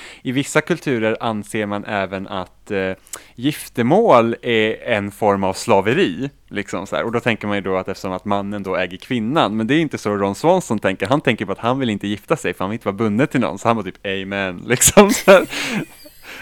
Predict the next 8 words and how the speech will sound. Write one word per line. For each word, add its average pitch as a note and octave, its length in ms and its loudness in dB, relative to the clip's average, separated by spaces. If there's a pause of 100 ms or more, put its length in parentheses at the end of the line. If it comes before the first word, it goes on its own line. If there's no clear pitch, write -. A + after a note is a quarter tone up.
Det C4 200 6
är A#3 40 10
så G3 520 10
roligt, F#3 480 8
och F#3+ 60 4
man F#3 200 8
så F#3 100 2
här, E3+ 500 6